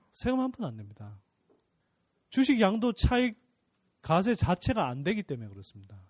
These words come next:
세계에서 주식 양도 차익 과세를 하지 않는 나라 한국 정도의 경제 규모를 갖추고 거의 없습니다.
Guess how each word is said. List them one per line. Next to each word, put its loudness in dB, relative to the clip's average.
세계에서 4
주식 4
양도 2
차익 2
과세를 2
하지 0
않는 0
나라 0
한국 -2
정도의 2
경제 0
규모를 -2
갖추고 -8
거의 0
없습니다. -8